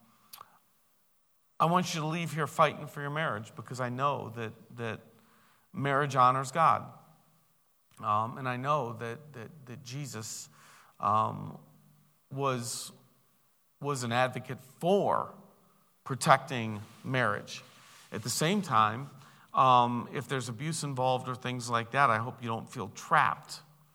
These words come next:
in a marriage because of the words of Jesus. And some of you maybe have been a part of religious cultures that would make you think that somehow, um, there's simply no way out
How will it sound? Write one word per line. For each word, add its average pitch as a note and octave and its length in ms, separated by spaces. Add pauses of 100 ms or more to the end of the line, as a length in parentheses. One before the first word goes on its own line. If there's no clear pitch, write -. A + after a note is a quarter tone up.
(320)
in C3 120
a B2 40
marriage A2+ 460
because A2+ 320
of A2+ 140
the A2+ 60
words A2+ 320
of G#2+ 120
Jesus. A2 420
And G#2 120
some B2 180
of A2+ 140
you A2+ 260 (400)
maybe G#2 220
have A2 100
been A2+ 120
a A#2 40
part B2 240
of A2+ 120
religious A2+ 380
cultures A#2+ 600
that G#2+ 260 (440)
would A#2+ 180
make B2 320
you C3 80
think B2 400
that G#2 160
somehow, A2+ 760 (540)
um, A2+ 380
there's B2 200
simply B2+ 480
no B2+ 300
way B2 280
out B2 440